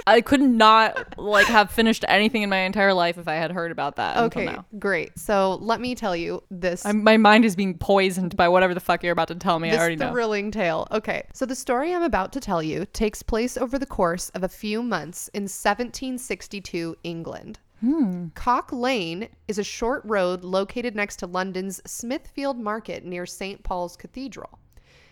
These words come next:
Speaker 2: Standing on Cock Lane was a three-story house owned by a man named Richard Parsons. Parsons was a well-respected church clerk in his community. Natalia, do you know what a church clerk is?
Speaker 1: Uh, is it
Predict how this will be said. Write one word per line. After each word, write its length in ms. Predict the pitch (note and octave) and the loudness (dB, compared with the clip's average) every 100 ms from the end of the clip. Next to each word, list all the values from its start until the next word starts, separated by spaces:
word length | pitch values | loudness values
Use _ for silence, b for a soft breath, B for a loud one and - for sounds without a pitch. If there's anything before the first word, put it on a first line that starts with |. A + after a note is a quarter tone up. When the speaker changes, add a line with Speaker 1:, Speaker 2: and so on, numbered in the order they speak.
| _ | _
Speaker 2:
Standing 500 | - C4+ D4 F#4 E4 | -6 -4 -2 -2 0
on 160 | A#3 | -2
Cock 320 | A3+ F#3+ F3+ F#3 | 0 -2 -2 -2
Lane 300 | F3 F3 F#3 | -4 -4 -4
was 120 | F3 | -6
a 40 | |
three-story 680 | F3+ - G#3+ B3 - D4+ D#4 | -8 -8 -6 -6 -8 -6 -6
house 420 | D4+ G3 F3 F#3 - | -4 -2 -2 -4 -6
owned 260 | G3+ G#3 A3+ | -4 -4 -2
by 140 | B3 | -2
a 120 | B3 | 0
man 380 | A3+ F3+ E3+ E3+ - | -2 -2 -2 -6 -6
named 340 | F#3 F3 F3+ - | -6 -6 -6 -8
Richard 560 | F#3 G#3 - B3+ B3+ - - | -4 -4 -2 -2 -2 -6 -10
Parsons. 760 | - F3 F3+ - - - - - | -4 -2 -4 -10 -16 -18 -20 -10
Parsons 460 | - B3+ C#4+ F4 E4 | 0 2 2 -2 -4
was 160 | A#3 G#3 | -2 -2
a 60 | |
well-respected 800 | F#3 F#3+ A3 C4+ A3+ A3 A3+ G#3 - | 0 0 0 -4 -6 -6 -6 -8 -12
church 380 | - - C#4+ - | -8 -4 -4 -6
clerk 360 | - E3 D#3 - | -6 -6 -6 -8
in 100 | F#3+ | -8
his 160 | F#3 F3+ | -8 -8
community. 560 | F#3 F#3+ F3+ C#3+ B2+ - - | -8 -6 -6 -8 -16 -20 -16
Natalia, 320 | A#3 D4 D4 | -6 -2 -2
do 100 | C4 | 0
you 60 | F4+ | 0
know 120 | F#4 | 2
what 100 | F4 | 2
a 20 | |
church 340 | - A#3+ G#3+ | 0 -4 -4
clerk 280 | - A#3 A3 | -4 -6 -4
is? 320 | A3+ A3+ - - _ | -6 -8 -10 -20 _
Speaker 1:
Uh, 640 | G#3 G3 G3 F#3 F3+ F3 F3 - | 2 4 6 6 4 4 2 0
is 180 | G3 G3 | -4 0
it 360 | G3+ G3+ G3 | 2 2 0